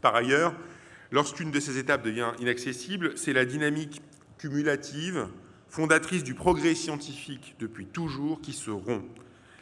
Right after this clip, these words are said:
Il est essentiel que les chercheurs qui viendront après, dans cinq, dans dix ans, dans quinze ans, ou dans cent ans, puissent reprendre le fil des travaux de ceux qui les ont précédés,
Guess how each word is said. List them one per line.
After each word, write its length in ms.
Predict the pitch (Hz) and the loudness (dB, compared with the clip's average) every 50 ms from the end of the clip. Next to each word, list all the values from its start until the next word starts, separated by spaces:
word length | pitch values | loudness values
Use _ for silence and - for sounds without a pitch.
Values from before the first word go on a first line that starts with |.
| - - - - - - | -20 -20 -20 -18 -10 -4
Il 100 | - 135 | 2 4
est 140 | 147 156 170 | 4 4 4
essentiel 400 | 196 - 196 196 190 226 208 196 | 4 2 2 2 4 4 4 4
que 80 | - 165 | 4 2
les 120 | 156 151 | 2 2
chercheurs 540 | 147 147 160 147 147 - - 151 165 185 180 | 4 2 2 2 2 0 0 2 2 0 0
qui 140 | - 151 139 | -2 -4 -2
viendront 480 | 123 147 147 151 135 120 143 143 143 | 2 2 2 2 2 2 2 4 4
après, 480 | 131 127 143 143 135 135 143 156 180 220 226 170 156 | 4 2 2 0 0 0 0 0 0 -4 -6 -10 -8
dans 140 | - 113 127 | -6 -6 -6
cinq, 480 | 127 - - 156 156 165 190 196 165 139 | -6 -4 -2 0 0 0 0 -2 -4 -2
dans 140 | 127 127 123 | -2 -2 -2
dix 280 | 120 131 143 135 127 | -2 -6 -6 -4 0
ans, 280 | 131 135 135 143 160 165 | 2 2 4 4 2 2
dans 120 | 147 131 | 0 0
quinze 320 | 120 - 143 147 147 143 127 | 0 2 2 2 2 2 2
ans, 340 | 135 139 156 175 185 185 - - - - - - - - | 0 0 0 0 -2 -6 -10 -14 -18 -20 -20 -16 -10 -4
ou 80 | 123 | 0
dans 160 | 127 147 151 | 2 2 2
cent 280 | 147 - 170 165 160 160 156 | 4 4 2 2 2 2 2
ans, 160 | 151 170 175 | 0 0 0
puissent 200 | 170 156 147 - | -2 -6 -8 0
reprendre 380 | - 185 180 185 185 208 196 160 | 2 2 4 4 2 0 0 2
le 160 | 147 143 143 | 4 2 2
fil 320 | 143 - - 190 190 175 | 2 -2 -8 -6 -6 -4
des 140 | 131 131 127 | -2 -4 -4
travaux 480 | - - 160 151 151 135 143 165 180 185 | -2 0 0 0 2 2 2 0 0 2
de 140 | 123 120 | 0 -2
ceux 260 | 117 - - 165 175 170 | -2 -2 -2 -2 -2 -4
qui 120 | - - | -6 -8
les 200 | 117 120 113 123 | -8 -6 -6 -6
ont 100 | 139 143 | -6 -8
précédés, 560 | - - - 147 143 143 139 117 101 95 98 | -6 -4 -2 -2 -2 -2 -4 -6 -6 -8 -10